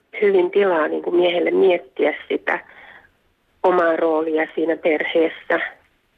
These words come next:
Ja sitten taas toisaalta annetaan myös oikeus olla mies. Että kun monta tarinaa kun kuuntelee, että raskaus on lähtenyt käyntiin, niin siellä lähdetään jo rajoittamaan niin kuin miehen harrastuksia.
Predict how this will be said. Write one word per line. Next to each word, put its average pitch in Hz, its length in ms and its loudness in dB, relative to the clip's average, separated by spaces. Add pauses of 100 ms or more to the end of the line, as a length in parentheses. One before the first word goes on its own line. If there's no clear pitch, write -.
(360)
Ja 180 100 2
sitten 190 320 0
taas 175 260 0
toisaalta 180 440 2
annetaan 180 360 0
myös 180 220 -2
oikeus 190 520 0
olla 175 300 2 (420)
mies. 226 400 0 (640)
Että 160 240 -2 (640)
kun 185 100 0
monta 185 220 2
tarinaa 180 460 -2
kun - 220 -14
kuuntelee, 165 540 0
että 165 300 -6 (680)
raskaus 180 480 -2
on 170 100 0
lähtenyt 175 400 -2
käyntiin, 180 520 -2
niin 160 180 -2
siellä 175 240 2
lähdetään 175 440 -2
jo 180 100 4
rajoittamaan 175 680 -2
niin 170 120 -4
kuin 185 140 0
miehen 190 400 2
harrastuksia. - 1120 -4